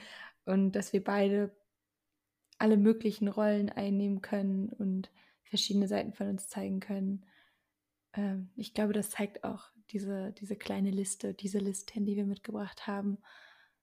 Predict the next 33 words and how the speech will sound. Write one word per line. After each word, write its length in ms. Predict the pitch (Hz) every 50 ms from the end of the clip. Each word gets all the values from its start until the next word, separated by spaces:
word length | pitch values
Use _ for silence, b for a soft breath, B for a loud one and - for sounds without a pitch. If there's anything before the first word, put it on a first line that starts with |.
| _ _ _ -
Ähm, 480 | 208 202 196 196 190 190 196 202 196 - _ _ _ _ _ _ _ _ _ _ _
wenn 160 | - 233 214
man 140 | 208 208 196
diese 220 | 196 220 202 220 208
anfängt 400 | 208 202 202 - 214 202 - -
zu 120 | - 220
sammeln, 500 | 214 214 214 208 202 208 208 208 214 214 _ _ _ _ _ -
die 80 | 254 233
Momente, 500 | 226 220 214 220 220 214 214 208 - 226
dann 280 | 220 220 214 220 - b b b b b b b b -
merkt 240 | 254 269 262 -
man's 200 | - 240 226 226
immer 260 | - - 220 220 208 -
wieder. 440 | 220 208 220 214 214 208 208 - _ _ _ _ _ _ _ _ _ _ _ _ _ _ _
Es 140 | - 214 -
ist 120 | 226 208
eben 200 | - - - 202
diese 180 | 196 190 - 208
Facettenreichtum 960 | 196 - 214 196 - - 202 - - 202 196 202 202 190 - - - 208 202
und 140 | 202 196 196
das 160 | 214 208 -
ist 120 | 214 - -
das, 200 | 214 202 - -
was 180 | 208 - -
wir 120 | - 214 208
aneinander 460 | 202 208 208 208 208 208 202 208 202
lieben, 380 | 196 208 208 214 208 208 202
ist, 320 | 214 - 196 190 - - - _ _ _ _ _ _ _ _ _ _ _ _ _ _ _ _ _ _
wir 140 | - 214 220
sind, 240 | 208 214 220 220 208
wie 120 | 208 202
wir 120 | 196 214 202
sind. 380 | 202 220 214 208 196 190 -